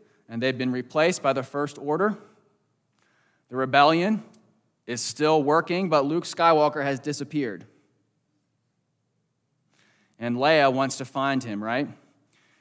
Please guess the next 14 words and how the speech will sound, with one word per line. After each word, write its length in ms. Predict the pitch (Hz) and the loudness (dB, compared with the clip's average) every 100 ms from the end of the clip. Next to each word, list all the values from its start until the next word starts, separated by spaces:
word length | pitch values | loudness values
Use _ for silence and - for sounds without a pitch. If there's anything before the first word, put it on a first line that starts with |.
| _ | _
And 160 | 120 131 | -4 2
R 180 | 143 175 | 4 4
two 160 | 190 | 2
D 580 | 160 165 165 180 143 175 | 2 0 0 -6 -6 -6
two 240 | 170 160 | -4 -2
and 100 | 165 | 0
B 100 | 147 | 0
B 160 | 156 165 | 0 2
eight 160 | 156 151 | 2 2
have 160 | 156 | 2
a 80 | 143 | 2
map 380 | 135 139 170 175 | 0 4 2 2
to 120 | 185 | -2
Luke. 480 | 156 165 196 196 | -2 0 -2 -4